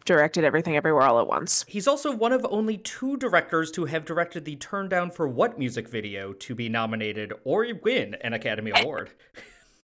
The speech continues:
Speaker 1: Uh, with the win of, for Best Original Song, uh, for Naatu Naatu from the movie R R R, R R R became the first South Asian movie to be nominated for any Academy Awards.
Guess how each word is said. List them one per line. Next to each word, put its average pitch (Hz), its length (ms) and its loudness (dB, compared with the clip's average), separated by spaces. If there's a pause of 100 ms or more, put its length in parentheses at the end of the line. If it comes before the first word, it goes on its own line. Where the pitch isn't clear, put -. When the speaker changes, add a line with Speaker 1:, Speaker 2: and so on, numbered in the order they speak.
(480)
Speaker 1:
Uh, 202 320 8
with 233 320 2
the 240 100 6
win 226 540 2 (160)
of, 202 580 6
for - 160 2
Best 202 260 4
Original 202 300 2
Song, 196 800 4
uh, 185 180 6
for 190 220 4
Naatu 185 340 4
Naatu 185 400 4
from 190 180 2
the 180 60 2
movie 180 280 2
R 175 200 6
R 165 240 6
R, 170 440 6 (500)
R 208 120 8
R - 40 6
R 196 260 8
became 220 360 2
the 220 80 4
first 196 480 4
South 226 340 4
Asian 294 340 2
movie 156 280 2
to - 100 -6
be 170 80 2
nominated 151 500 2
for 156 140 0
any 143 160 2
Academy 151 420 2
Awards. - 540 0